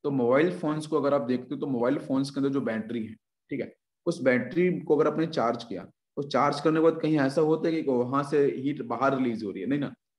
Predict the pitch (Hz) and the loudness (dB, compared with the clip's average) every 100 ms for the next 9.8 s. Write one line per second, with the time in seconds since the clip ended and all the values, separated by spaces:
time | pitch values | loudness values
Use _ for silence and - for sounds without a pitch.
0 | - 131 135 151 151 151 156 156 156 160 | -4 0 0 0 -2 0 0 2 0 0
1 | 151 151 151 - _ - 156 147 131 123 | -2 -4 -8 -16 _ -6 -6 -2 0 0
2 | 113 156 165 151 143 147 156 156 127 123 | 0 0 2 2 0 2 2 2 0 0
3 | 147 147 139 147 143 147 147 147 143 120 | 0 0 0 -2 -2 -4 -6 -4 -4 -2
4 | 139 135 123 135 143 147 143 151 139 135 | -2 0 2 2 0 -4 -4 -4 -2 -2
5 | 147 143 117 131 139 131 123 127 139 120 | -2 -4 0 0 0 -2 -2 -2 -2 -2
6 | 131 131 143 147 143 147 143 160 180 180 | -2 -4 -4 -4 -4 -4 0 0 0 2
7 | 165 139 143 139 131 135 - 139 - 185 | 0 0 0 0 0 -4 -6 -12 -6 -2
8 | 180 139 - 143 139 - _ _ 127 127 | -2 -2 -4 -4 -6 -14 _ _ 0 2
9 | 131 139 139 139 139 139 135 135 | 2 2 4 2 2 2 0 -2